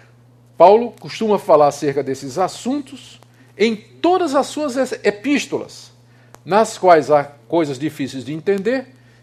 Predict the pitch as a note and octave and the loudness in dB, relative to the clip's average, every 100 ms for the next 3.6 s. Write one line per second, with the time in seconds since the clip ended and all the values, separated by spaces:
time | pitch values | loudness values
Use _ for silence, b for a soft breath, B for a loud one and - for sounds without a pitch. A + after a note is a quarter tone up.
0 | b B3+ G#3+ A3+ G#3+ F3+ E3 C#3+ D3 - | b -6 -4 -2 4 4 4 -4 -8 -4
1 | G3+ G3 E3 F3 D#3 - D4 - C3+ - | 0 0 0 -2 -2 -2 -4 -4 -8 -2
2 | D#4+ D#4 C4 A3 G#3+ F#3+ - - D#4 D4+ | -2 2 2 2 0 -2 -2 -4 -4 -2
3 | A3 G#3 D#4 - - | 2 2 2 -2 -14